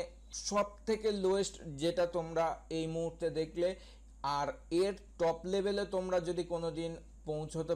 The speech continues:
পারো, তাহলে তোমাদের কোনো দিন আশা করছি টাকার সমস্যা বা তোমাদের কোনো দিন অর্থের অভাব হবে না। এয়ার ইন্ডিয়ার যে offline ফর্মটা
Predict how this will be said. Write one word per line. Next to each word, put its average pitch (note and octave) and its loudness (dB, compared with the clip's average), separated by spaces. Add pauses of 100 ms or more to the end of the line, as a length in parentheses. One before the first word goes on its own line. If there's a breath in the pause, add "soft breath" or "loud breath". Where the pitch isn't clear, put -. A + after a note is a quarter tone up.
পারো, D#3 4 (200)
তাহলে C#3 2 (180)
তোমাদের D3 -2 (680)
কোনো F#3 0 (100)
দিন E3 0 (200)
আশা C#3+ -4
করছি D3 -6 (260)
টাকার C3 -2 (160)
সমস্যা C3 -4 (520)
বা A#2 -2 (460)
তোমাদের C3 -4 (180)
কোনো B2 -6 (100)
দিন B2 -6 (480 loud breath)
অর্থের E3+ -4 (240)
অভাব A#2+ 0 (280)
হবে A#2+ -2 (100)
না। C#3+ 0 (840 loud breath)
এয়ার A3 4 (120)
ইন্ডিয়ার B3+ 4 (140)
যে A3+ 2 (320)
offline G3+ 0 (140)
ফর্মটা G3 2